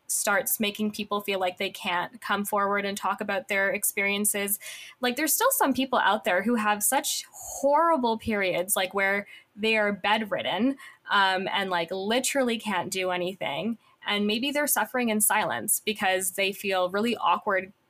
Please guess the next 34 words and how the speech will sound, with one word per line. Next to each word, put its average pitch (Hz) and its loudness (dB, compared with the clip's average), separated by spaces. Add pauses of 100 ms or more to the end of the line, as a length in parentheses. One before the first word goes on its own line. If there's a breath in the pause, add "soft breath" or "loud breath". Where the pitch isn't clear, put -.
(220)
you 208 -2
know, 180 2
coming 202 -2
forward 190 0
to - -12
talk 220 0
about 185 0
these 156 -4
things. 135 -6 (160)
And 214 0
I 214 0 (180)
truly, 302 0
truly 247 0
believe 214 0
that 214 -2
the 214 0
language 196 0
that 214 0
we 202 -2
use 180 -2
around 226 0
periods 240 -2 (360 loud breath)
also 254 4
impacts 220 0
a 214 -2
lot 196 2
of 196 -6
the 190 -2
research 180 0
that - -2
comes 190 -2
forward 180 2
about 180 -2
menstruation. - -4